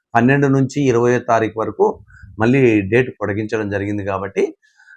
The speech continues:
ఆ, ఎవరైతే, ఆ, తల్లిదండ్రులు, ఆసక్తి గల తల్లిదండ్రులు ప్రైవేట్ పాఠశాలలో తమ విద్యార్థులు, తమ పిల్లలను చదివించుకోవాలనేటువంటి ఆసక్తి ఎవరికైతే ఉందో వాళ్ళు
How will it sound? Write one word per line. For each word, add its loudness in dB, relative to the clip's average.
ఆ, 6
ఎవరైతే, 4
ఆ, 2
తల్లిదండ్రులు, 0
ఆసక్తి -2
గల 0
తల్లిదండ్రులు -6
ప్రైవేట్ 2
పాఠశాలలో 0
తమ 4
విద్యార్థులు, 0
తమ 2
పిల్లలను 2
చదివించుకోవాలనేటువంటి -2
ఆసక్తి -2
ఎవరికైతే -10
ఉందో -6
వాళ్ళు 6